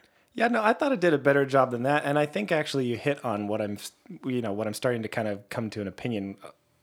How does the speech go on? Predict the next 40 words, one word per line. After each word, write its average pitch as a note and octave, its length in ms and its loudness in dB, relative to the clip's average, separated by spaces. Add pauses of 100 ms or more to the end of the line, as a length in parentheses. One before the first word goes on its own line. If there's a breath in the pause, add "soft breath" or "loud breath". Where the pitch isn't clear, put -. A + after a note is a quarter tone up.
(120)
on, G2+ 360 -4
and B2 140 -6
that B2+ 180 -2
is B2 240 -4 (320 loud breath)
that, D#3 140 0
like E3 400 -2 (320 soft breath)
really D#3+ 240 6
good C#3 220 2
T C#3+ 120 -2
V E3+ 140 0
shows, G#2 500 -4 (400 soft breath)
there F3 120 8
are F3+ 60 6
definitely G3 300 2
T E3 160 0
V E3+ 160 2
shows B2+ 260 2
out C3+ 220 2
there F#2+ 300 -4 (320 soft breath)
that B2 320 0
if B2 160 0
they're B2 140 2
really, D#3+ 440 0
really C#3+ 280 4
good A2 460 0 (300 soft breath)
at A#2+ 340 2 (560)
keeping C#3+ 380 0
the A#2+ 60 -2
story B2 400 2
consistent - 600 -4
and G#2+ 240 -2
nailing B2 540 0 (220)
the G#2 80 -6
cliffhangers, D#3+ 760 -2 (440 soft breath)
then D3 440 4
you C#3+ 200 -2
don't D3+ 300 0
forget A2 380 -4
as F#2 140 -6
much, - 420 -12